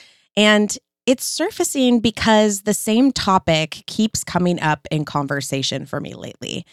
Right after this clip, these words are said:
But everything keeps pointing to how hard it is to find and keep amazing individuals in people and culture leadership roles.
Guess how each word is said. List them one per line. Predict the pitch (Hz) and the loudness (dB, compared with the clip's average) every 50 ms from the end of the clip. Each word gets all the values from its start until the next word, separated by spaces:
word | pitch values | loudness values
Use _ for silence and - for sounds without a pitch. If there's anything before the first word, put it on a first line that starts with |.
| _ _ _ _ _ _ _ - | _ _ _ _ _ _ _ 2
But | 185 180 180 - _ _ _ _ _ _ - | 4 4 4 2 _ _ _ _ _ _ 0
everything | 220 254 262 247 285 285 277 262 - 208 202 196 190 196 196 185 | 2 2 2 4 2 2 2 2 2 0 2 2 2 0 -4 -6
keeps | - - - 190 - - - | -6 -4 -2 -2 -2 -4 -10
pointing | - - - 165 160 165 160 - 165 160 156 | -8 -4 0 2 2 2 2 0 0 -2 -2
to | - - 143 143 139 135 135 135 139 147 _ _ _ _ _ _ | -2 -4 -4 -4 -2 -2 -2 -2 -4 -6 _ _ _ _ _ _
how | - - - 175 190 220 254 262 | -10 -4 0 2 4 4 4 4
hard | - - 180 185 185 196 202 | 2 2 2 4 6 6 4
it | 196 165 139 | 2 0 -2
is | 131 117 - - - 156 - - - - | -2 -4 -6 -8 -12 -12 -12 -12 -8 -4
to | - 190 170 | -2 -2 -2
find | - - - 175 165 170 175 185 196 208 220 226 220 - | 0 0 2 4 4 4 4 2 2 2 0 0 -2 -2
and | - 202 202 | -2 -2 -2
keep | - - - 156 156 151 147 - - - | -2 -4 -4 -2 -2 -2 -4 -6 -6 -2
amazing | 160 160 160 160 156 160 165 180 185 180 196 190 190 190 | 0 2 2 2 2 2 2 2 2 0 0 0 0 0
individuals | - 160 156 156 151 147 139 131 131 139 139 135 135 139 139 139 - | 0 -2 -2 -2 -2 -2 -4 -6 -4 -6 -4 -4 -4 -6 -6 -8 -8
in | - 151 143 143 | -8 -6 -8 -8
people | - - - 151 143 - 147 143 143 - | -6 -6 -6 -6 -4 -2 -4 -4 -4 -6
and | - 147 147 | -8 -10 -10
culture | - - - 143 131 - 147 143 139 135 - | -8 -6 -6 -6 -6 -4 -4 -4 -4 -6 -8
leadership | - 139 139 143 135 135 135 135 - - - - - | -10 -12 -12 -10 -6 -6 -6 -6 -6 -10 -12 -12 -12
roles. | - 101 60 55 85 - - - - | -10 -10 -8 -8 -10 -10 -10 -12 -14